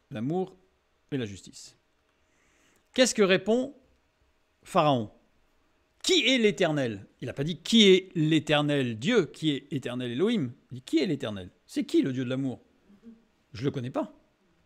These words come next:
Le Pharaon sait qui est Elohim, le maître des forces de la nature.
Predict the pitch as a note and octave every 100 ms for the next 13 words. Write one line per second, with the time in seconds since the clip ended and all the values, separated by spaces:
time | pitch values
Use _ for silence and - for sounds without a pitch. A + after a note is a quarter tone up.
0 | _ _ _ _ _ _ _ _ _ _
1 | _ _ _ _ _ _ _ _ _ -
2 | E3 - F3 G3 G3 - D4 C4 - D3
3 | - G#3+ F3+ D#3 C#3+ F#3+ G3 _ _ D3
4 | D3 F3 C#3 B2 E3+ C#3 C#3 B2+ A#2 -
5 | A#2+